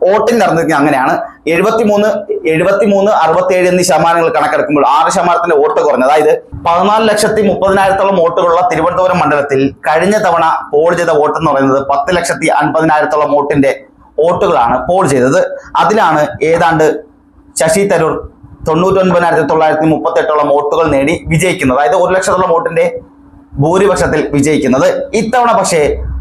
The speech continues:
അറുപത്തേഴ് ശതമാനം വോട്ടാണ് നടന്നിട്ടുള്ളത്. അതായത് ഏതാണ്ട് നമ്മുടെ വോട്ടിംഗ് ലിസ്റ്റിലുള്ള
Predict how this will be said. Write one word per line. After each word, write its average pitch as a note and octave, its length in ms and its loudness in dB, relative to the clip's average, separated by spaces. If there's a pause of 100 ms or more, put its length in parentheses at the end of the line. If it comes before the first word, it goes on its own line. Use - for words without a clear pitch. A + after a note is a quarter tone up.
(420)
അറുപത്തേഴ് G3 460 0
ശതമാനം E3+ 320 2 (100)
വോട്ടാണ് D3+ 460 2
നടന്നിട്ടുള്ളത്. B2+ 380 -2
അതായത് D3+ 300 2 (320)
ഏതാണ്ട് G3 400 2 (520)
നമ്മുടെ F3+ 400 2 (560)
വോട്ടിംഗ് E3+ 420 0
ലിസ്റ്റിലുള്ള D3 500 0